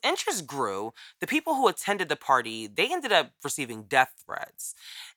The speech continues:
And eventually, some of them sued one of Tamla's most vocal supporters, saying that she had put them in danger by accusing them of having something to do with Tamla's death and releasing their names, addresses, and pictures.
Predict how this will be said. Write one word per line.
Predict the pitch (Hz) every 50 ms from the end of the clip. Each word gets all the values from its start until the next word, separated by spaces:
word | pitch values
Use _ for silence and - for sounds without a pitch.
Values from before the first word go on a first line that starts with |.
| -
And | - 180 175 175 170 170 165 165 165 156
eventually, | 170 180 160 233 320 392 - - 294 208 170 160 156 151
some | 156 - - - 294 392
of | 453 415 254
them | 196 190 175 165 160 156 156 147 143 143 -
sued | - - - - 240 240 233 214 185 139
one | 139 160 165
of | 160 147
Tamla's | - - 175 156 151 151 139 131 123
most | 135 135 127 117 113 113 -
vocal | - 156 160 - - 139
supporters, | - - - _ - - 131 110 - 107 107 107 107 104 - - - - - - - -
saying | - - 175 165 160 160 156 147
that | 151 143 135 127 -
she | - - -
had | 170 - -
put | 156 -
them | 139 131
in | 123 123 117
danger | 131 139 147 147 135 127 123
by | 117 120 113 110
accusing | 107 - - - - 185 180 139 156 139 123
them | 120 120 120 117 113
of | 104
having | - 139 143 139 135 135 123
something | - 127 107 - 113
to | 110
do | 110 104 117 110
with | 101 - -
Tamla's | - 110 92 92 92 98 107
death | - - 202 196 165 139 131 123 127 - - _ - - - - - - - -
and | - 226 277 302 277 262 247 226
releasing | 190 185 170 175 175 165 - - 147
their | 131 131 127
names, | 135 156 185 185 185 180 175 170 165 165 160 156 156 156 - - -
addresses, | - 180 170 170 165 151 156 151 147 - 151 139 120
and | 123 120 -
pictures. | - 170 165 - - - 92 - - - 101 -